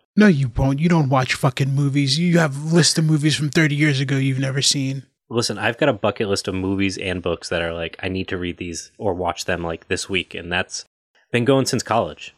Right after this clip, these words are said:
Speaker 1: Knowing you, you're gonna put water in that bucket and try to grow some shit to put in your plants.
Speaker 2: Something like that.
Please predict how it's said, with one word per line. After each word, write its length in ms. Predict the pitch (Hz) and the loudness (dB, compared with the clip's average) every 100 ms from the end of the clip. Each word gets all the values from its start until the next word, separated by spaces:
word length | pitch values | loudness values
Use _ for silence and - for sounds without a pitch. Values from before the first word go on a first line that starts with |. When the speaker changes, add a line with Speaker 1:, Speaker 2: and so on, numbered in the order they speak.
| - | 2
Speaker 1:
Knowing 400 | 170 190 185 165 | 4 6 6 6
you, 100 | 165 | 4
you're 200 | 170 160 | 4 2
gonna 180 | 156 | 2
put 160 | 156 160 | 2 0
water 340 | 147 139 147 139 | 2 2 4 2
in 100 | 131 | 2
that 220 | 127 123 | 0 0
bucket 300 | 139 131 135 | -2 -2 -6
and 80 | 143 | -2
try 160 | 139 | 0
to 80 | 131 | 0
grow 200 | 123 139 | 0 0
some 160 | 131 139 | 0 0
shit 240 | - 135 | 0 -2
to 80 | 117 | -4
put 180 | - 139 | -2 -2
in 80 | 127 | 0
your 100 | 123 | -2
plants. 480 | 135 127 120 - - _ _ _ - | -4 -4 -2 -4 -6 _ _ _ -14
Speaker 2:
Something 160 | 95 87 | -10 -8
like 140 | 85 | -6
that. 220 | 85 85 | -8 -10